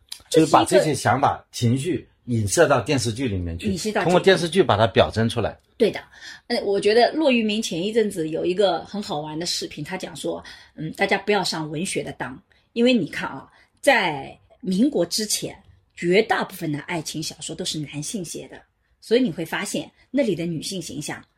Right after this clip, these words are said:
Speaker 2: 都非常非常的完美。包括后面，比如说你看中，金庸写的武侠故事里，魏小宝遇到七个女性，你看像双双这样，简直是男性心目中理想的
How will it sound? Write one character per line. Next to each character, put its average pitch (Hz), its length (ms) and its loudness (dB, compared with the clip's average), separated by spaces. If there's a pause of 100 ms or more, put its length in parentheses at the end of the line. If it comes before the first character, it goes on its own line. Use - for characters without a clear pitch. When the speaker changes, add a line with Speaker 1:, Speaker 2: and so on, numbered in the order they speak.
(200)
Speaker 2:
都 220 100 0
非 269 600 4
常 151 220 -8
非 160 160 -4
常 156 160 -10
的 131 120 -8
完 139 200 -10
美。 139 160 -6 (460)
包 302 160 2
括 320 120 -2
后 285 200 0
面， 196 280 -2
比 - 60 -10
如 147 80 -8
说 190 100 -6
你 165 60 -4
看 156 140 -10
中， 269 240 -2
金 277 260 0
庸 277 80 2
写 - 220 -6
的 - 180 -12 (220)
武 156 100 -10
侠 151 220 -8
故 185 180 -8
事 - 160 -8
里， 190 200 -14
魏 226 120 6
小 180 180 -2
宝 165 160 -10
遇 175 120 -10
到 143 180 -14
七 - 220 -2
个 226 100 0
女 160 160 -8
性， - 220 -16 (400)
你 170 100 -8
看 165 240 -8 (180)
像 202 220 -6
双 262 240 -4
双 247 180 -4
这 147 120 -6
样， 123 120 -12 (320)
简 185 220 -2
直 226 80 -8
是 247 160 -4
男 180 180 -4
性 247 140 0
心 285 260 0
目 226 80 2
中 165 220 -4
理 190 100 -2
想 143 280 -4
的 143 180 -8